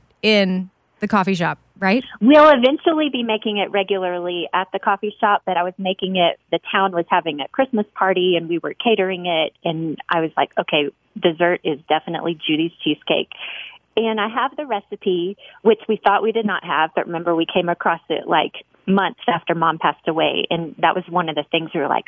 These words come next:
Speaker 2: "Oh crap, we didn't get the cheesecake recipe." And we came across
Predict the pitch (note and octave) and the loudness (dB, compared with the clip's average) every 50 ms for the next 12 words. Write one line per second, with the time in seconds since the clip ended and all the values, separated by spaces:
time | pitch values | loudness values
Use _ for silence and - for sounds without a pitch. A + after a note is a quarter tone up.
0 | - - G3+ G3 G3 _ - - - A3 - E3+ F3+ _ - G3+ - F#3+ E3+ D3 | -2 -2 -2 -2 -6 _ -12 -8 -4 -2 0 0 0 _ -2 -2 0 0 -2 -2
1 | - - G3 - - G3 - - - - G#3+ G3+ - - - G#3 G3 - - - | -2 -4 -4 -6 -6 -12 -10 -6 0 2 2 2 0 -2 -4 -2 -2 -2 -2 -2
2 | F#3 E3+ E3 - - - - - - - F#3 - - - - - - - - - | -2 -2 -2 -6 -8 -6 -2 -2 -2 -2 -2 -8 -14 -20 -20 -20 -20 -20 -14 -6
3 | - G3+ F#3+ F3+ E3+ - F#3 F3 E3+ E3 - - D3+ D#3 | -2 0 2 2 2 2 0 0 0 -4 -2 -2 -2 -2